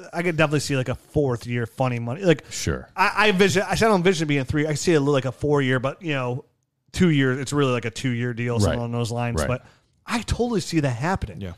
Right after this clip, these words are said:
Speaker 2: Me too.
Speaker 1: They,
Speaker 2: And that,
Speaker 1: they,
Speaker 2: and
Speaker 1: they
Speaker 2: that
Speaker 1: ride Melvin Gordon out this year 'cause they have him. They're gonna ride him into the dirt 'cause they know
Speaker 3: Oh.
Speaker 1: he's a quality running back, which is gonna hurt Austin Eckler this year. It
Speaker 2: And he,
Speaker 1: will.
Speaker 2: he's only twenty-four years old, though, so it's not a guy that's, like,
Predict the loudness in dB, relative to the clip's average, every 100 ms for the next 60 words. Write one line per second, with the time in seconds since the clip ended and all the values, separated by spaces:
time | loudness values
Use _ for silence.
0 | 0 4 6 8 8 8 8 8 8 6
1 | 6 6 6 6 6 6 6 2 2 2
2 | 4 0 0 -4 2 2 2 0 -6 _
3 | -8 -4 -4 -2 0 2 2 2 2 2
4 | 2 0 2 4 4 0 0 0 0 -2
5 | -2 -2 -4 -8 _ _ _ -2 2 4
6 | 4 2 0 2 0 0 -2 2 4 2
7 | 2 0 4 8 8 8 6 6 8 8
8 | 6 6 4 6 6 6 4 2 0 -2
9 | 2 2 2 2 4 4 4 2 2 2
10 | 0